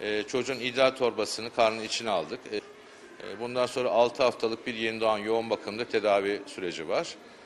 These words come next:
E, ondan sonra, e, bu süreci atlatırsak evine göndereceğiz. Sonra bir yaşında ikinci ameliyatı, e, iki, dört yaşlarında, üç dört yaşları civarında da diğer ikinci ameliyatını yapacağız.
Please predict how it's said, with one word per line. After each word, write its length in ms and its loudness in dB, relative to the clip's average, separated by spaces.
E, 140 -8
ondan 340 -2
sonra, 300 0
e, 80 -2
bu 180 -4
süreci 320 0
atlatırsak 680 0
evine 280 0
göndereceğiz. 640 -4
Sonra 260 -4
bir 120 0
yaşında 440 2
ikinci 380 -4
ameliyatı, 500 -4
e, 440 -8
iki, 160 -14
dört 240 0
yaşlarında, 480 -4
üç 200 -10
dört 200 -4
yaşları 320 -4
civarında 480 -2
da 140 0
diğer 200 2
ikinci 380 -2
ameliyatını 500 -4
yapacağız. 600 -6